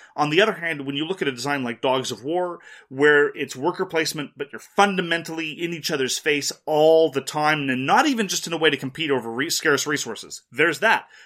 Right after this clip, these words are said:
But also in the sense of trying to influence the outcome of a battle. It's so well done, has that tight player interaction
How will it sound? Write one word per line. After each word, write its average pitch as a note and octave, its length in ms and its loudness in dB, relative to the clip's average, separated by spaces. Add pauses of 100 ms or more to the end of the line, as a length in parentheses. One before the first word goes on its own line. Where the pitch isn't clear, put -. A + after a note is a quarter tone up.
(100)
But D3+ 100 -6
also G3+ 380 0
in E3 60 -8
the D3 60 -12
sense D#3 300 -6
of C3 80 -12
trying D#3+ 400 -12
to F3+ 60 -8
influence D3+ 580 -12
the C#3+ 160 -12
outcome B2+ 380 -10
of G#2 100 -16
a - 120 -20
battle. F3 420 2 (520)
It's C3 200 -4
so - 300 2
well G#3 260 2
done, C3+ 320 0
has B2+ 240 -6
that B2+ 240 -6
tight F#3 320 -4
player D#3+ 280 -2
interaction B2+ 640 -4